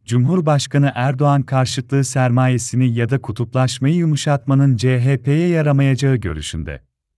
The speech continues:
Özel'in amacı ne?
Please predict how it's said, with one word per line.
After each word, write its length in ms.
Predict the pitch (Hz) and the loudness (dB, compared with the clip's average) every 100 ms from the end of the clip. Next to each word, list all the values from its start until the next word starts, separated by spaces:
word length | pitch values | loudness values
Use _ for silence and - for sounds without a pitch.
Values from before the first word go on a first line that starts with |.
| _ _ _ _ _ _ _ _ _ - | _ _ _ _ _ _ _ _ _ -2
Özel'in 480 | 131 113 135 - 180 | 0 2 2 2 2
amacı 480 | 147 143 123 135 | 4 2 2 2
ne? 240 | 117 78 | 0 -2